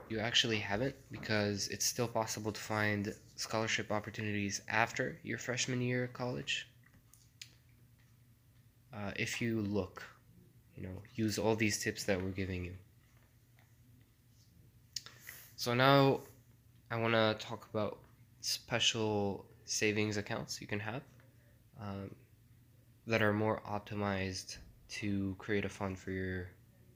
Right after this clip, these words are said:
uh, you know, journey at college, if you will.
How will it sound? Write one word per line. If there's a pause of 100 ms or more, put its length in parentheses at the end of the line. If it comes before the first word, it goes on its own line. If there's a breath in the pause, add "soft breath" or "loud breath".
(420)
uh, (920)
you
know,
journey (120)
at
college, (120)
if
you
will.